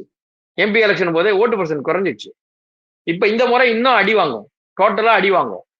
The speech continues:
அதுதான் அவர் சொன்னது. வேரோடு பிடிப்போம்னா உங்களுடைய வாக்குகளை வேரோடு நாங்கள் எடுப்போம், உங்களுக்கு எந்த ஒரு ஆதரவும் இருக்காது அப்படிங்கிறது தான் அவர் சொன்னது. இவங்க அதுக்கு ஆயிரம், என்ன கலாம் என்றால் கலகம்னு சொன்னவங்க தானே.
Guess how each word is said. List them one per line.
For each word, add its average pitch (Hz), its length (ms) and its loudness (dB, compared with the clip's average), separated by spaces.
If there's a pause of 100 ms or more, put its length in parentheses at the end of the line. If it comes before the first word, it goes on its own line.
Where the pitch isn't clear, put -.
(140)
அதுதான் 180 460 2
அவர் 165 180 0
சொன்னது. 123 300 -6 (640)
வேரோடு 220 400 2
பிடிப்போம்னா 160 460 -2
உங்களுடைய 226 340 0
வாக்குகளை 190 640 0
வேரோடு 190 460 0 (100)
நாங்கள் 165 360 0 (280)
எடுப்போம், 139 500 -4 (440)
உங்களுக்கு 190 360 -2
எந்த 190 260 0
ஒரு 190 220 0
ஆதரவும் 202 460 2
இருக்காது 135 560 -2 (680)
அப்படிங்கிறது 165 540 0
தான் 233 180 2
அவர் 214 180 0
சொன்னது. 175 320 -2 (540)
இவங்க 214 300 0
அதுக்கு 214 320 2
ஆயிரம், 202 360 2
என்ன 202 200 2 (320)
கலாம் 214 320 2
என்றால் 202 260 0
கலகம்னு 196 420 0
சொன்னவங்க 165 300 -2
தானே. 135 200 -2